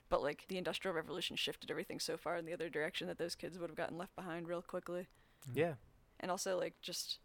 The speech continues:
Speaker 1: I feel like it, it's almost depriving somebody of understanding <laughs> something that's so integral and so interesting to,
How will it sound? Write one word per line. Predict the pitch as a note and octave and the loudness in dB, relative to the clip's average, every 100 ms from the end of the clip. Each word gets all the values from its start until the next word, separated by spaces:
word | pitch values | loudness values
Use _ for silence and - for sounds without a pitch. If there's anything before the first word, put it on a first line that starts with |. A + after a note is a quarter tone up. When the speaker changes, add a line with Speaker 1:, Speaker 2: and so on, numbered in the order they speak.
| - | -6
Speaker 1:
I | - | -2
feel | A3 | 4
like | A#3 A3 | 4 4
it, | F#3+ D#3 A#2 D#3 | 4 4 4 0
it's | - A3 | 0 0
almost | G#3+ | 0
depriving | - - D#3+ E3+ E3+ | -2 2 4 4 0
somebody | D#3 C#3 C3 D3 E3+ - - | 0 0 0 -2 -8 -8 -2
of | D#3 D3+ E3+ - - D#3+ | 0 0 -6 -10 -8 -4
understanding | D3+ E3+ D#3 D3+ D3+ E3+ - G#3 | -2 0 0 0 -2 -2 -4 -4
<laughs> | - - | -4 -6
something | - G3+ G3 | -4 -2 0
that's | D#3 | 2
so | G3 C#3+ | 4 4
integral | E3 D#3 D#3 | 4 2 2
and | D3 | 2
so | E3+ D#3 | 2 2
interesting | D3+ D3 D3 - D#3 E3 | 4 2 0 0 -2 -2
to, | - D#3+ D#3 D#3 D#3 | -2 -4 -4 -6 -8